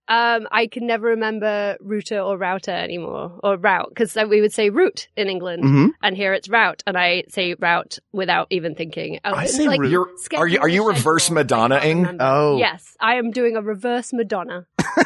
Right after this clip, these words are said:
Speaker 3: Wow.
Speaker 1: Which actually sounds fine. <laughs>
Speaker 2: Yeah.
Speaker 1: Like, it actually sounds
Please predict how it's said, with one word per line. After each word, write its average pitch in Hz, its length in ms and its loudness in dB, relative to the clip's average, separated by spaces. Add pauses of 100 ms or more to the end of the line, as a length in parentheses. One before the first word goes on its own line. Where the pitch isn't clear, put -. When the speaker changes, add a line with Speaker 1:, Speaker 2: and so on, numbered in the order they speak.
(260)
Speaker 3:
Wow. 92 440 2
Speaker 1:
Which - 180 -2
actually 330 680 -2 (100)
sounds 247 380 0
fine. 214 560 -2
<laughs> - 60 -10 (300)
Speaker 2:
Yeah. 453 80 2
Speaker 1:
Like, - 220 0
it 453 180 -2
actually 262 640 -2 (140)
sounds 294 220 -2